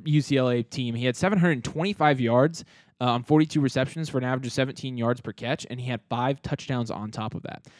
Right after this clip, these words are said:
Here's the main thing with, with Greg Dulcich, though, 'cause I could go through and I could tell you, you know, this and that and where he's being drafted. He's being, he's tight end twenty-one, which isn't that bad, but in Dynasty, I mean,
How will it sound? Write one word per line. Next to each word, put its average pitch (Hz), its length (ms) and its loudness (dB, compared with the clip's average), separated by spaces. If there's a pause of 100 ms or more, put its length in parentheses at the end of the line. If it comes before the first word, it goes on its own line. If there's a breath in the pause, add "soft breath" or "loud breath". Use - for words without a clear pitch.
(120)
Here's 247 320 0
the 165 80 2
main 143 460 0
thing 139 220 -2
with, 123 200 -4
with 127 220 -4
Greg 113 240 -4
Dulcich, 101 340 -10
though, - 120 -8
'cause 127 160 -8
I 151 100 0
could 190 140 -8
go 175 140 4
through 143 260 2
and 117 80 -2
I 117 40 -8
could - 140 -14
tell 123 180 -2
you, 120 320 2 (320 loud breath)
you 113 120 -8
know, 101 200 -6
this 139 220 0
and 120 120 -6
that 120 200 -2
and 104 160 -6
where 123 100 0
he's 123 100 2
being 117 160 -6
drafted. 117 320 -6
He's 131 120 -2
being, 143 260 -2
he's 123 240 -4
tight 139 240 2
end 151 120 0
twenty-one, 127 340 -2
which 117 120 -4
isn't 180 220 -6
that 113 220 -6
bad, 127 200 2
but 117 120 -4
in 104 80 -8
Dynasty, 120 420 -8
I - 20 -4
mean, 110 240 -10